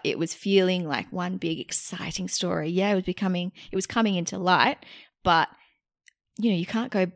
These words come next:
you, you, you can go back if you quit your job, but it felt just sort of,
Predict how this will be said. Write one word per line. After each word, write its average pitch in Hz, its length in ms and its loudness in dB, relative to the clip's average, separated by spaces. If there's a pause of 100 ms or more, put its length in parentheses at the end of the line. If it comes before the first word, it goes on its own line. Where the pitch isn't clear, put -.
you, 208 160 -2
you, 202 160 -2
you 233 180 -8
can 302 300 -2
go 190 240 2
back - 320 -4
if 196 100 -10
you 160 80 -8
quit - 260 -6
your 170 100 -4
job, - 340 0
but 151 160 2
it 135 160 0
felt - 560 0
just - 440 -4
sort - 160 -6
of, 90 220 -4